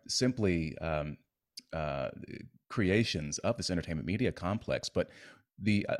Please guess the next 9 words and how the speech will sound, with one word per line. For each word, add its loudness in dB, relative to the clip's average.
a 6
theme, 2
an 2
underlying 2
theme, 0
I -2
think, -6
between, 2
um, -2